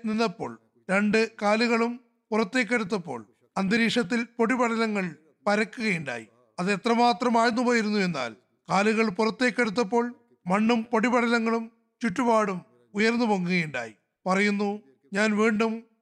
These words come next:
എന്റെ അമ്പുകൾ കൊണ്ട് ശകുനം നോക്കി, പക്ഷേ ഞാൻ ഇഷ്ടപ്പെടാത്ത ശകുനം തന്നെയാണ് പുറത്തേക്ക് വന്നത്." ഞാൻ അവിടെ നിന്ന് സംരക്ഷണത്തിന് വേണ്ടി വിളിച്ചു പറഞ്ഞു. ഞാൻ പറഞ്ഞു, "എന്നിൽ നിന്ന് നിങ്ങൾക്ക് യാതൊരു തരത്തിലുള്ള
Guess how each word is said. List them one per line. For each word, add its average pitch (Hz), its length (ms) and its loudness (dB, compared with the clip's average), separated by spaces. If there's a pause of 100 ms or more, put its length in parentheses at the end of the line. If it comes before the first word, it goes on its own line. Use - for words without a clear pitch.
(140)
എന്റെ 214 240 0
അമ്പുകൾ 233 440 2
കൊണ്ട് 220 320 2 (340)
ശകുനം 226 380 0
നോക്കി, 143 360 -6 (300)
പക്ഷേ 196 380 0 (140)
ഞാൻ 202 380 0
ഇഷ്ടപ്പെടാത്ത 220 720 0 (100)
ശകുനം 233 340 0
തന്നെയാണ് 208 340 0
പുറത്തേക്ക് 196 460 -4
വന്നത്." 135 420 -8 (300)
ഞാൻ 208 420 0
അവിടെ 233 440 2
നിന്ന് 233 300 0 (340)
സംരക്ഷണത്തിന് 233 720 0 (360)
വേണ്ടി 214 400 2 (340)
വിളിച്ചു 214 280 2
പറഞ്ഞു. 131 400 -2 (300)
ഞാൻ 208 200 2
പറഞ്ഞു, 226 440 0 (140)
"എന്നിൽ 226 260 0
നിന്ന് 240 220 0
നിങ്ങൾക്ക് 240 320 -2
യാതൊരു 240 360 2
തരത്തിലുള്ള 240 600 0